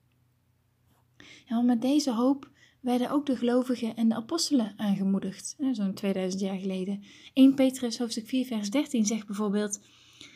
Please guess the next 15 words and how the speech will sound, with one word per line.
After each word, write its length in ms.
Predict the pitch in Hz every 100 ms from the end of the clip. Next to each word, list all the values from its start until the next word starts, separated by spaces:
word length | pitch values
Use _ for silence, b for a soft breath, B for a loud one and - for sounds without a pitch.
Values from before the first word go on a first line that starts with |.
| B B
"Maar 200 | 240 226
verblijd 560 | 233 202 220 285 311
u 280 | 202 180 180 -
naar 180 | 214 214
de 80 | 208
mate 460 | 202 226 269 226
waarin 260 | 202 202 208
u 60 |
gemeenschap 560 | 202 202 220 233 - 202
hebt 260 | 208 196 -
aan 140 | 196
het 160 | 185 190
lijden 300 | 202 214 185
van 200 | 180 175
Christus, 640 | 302 302 - 202 202 -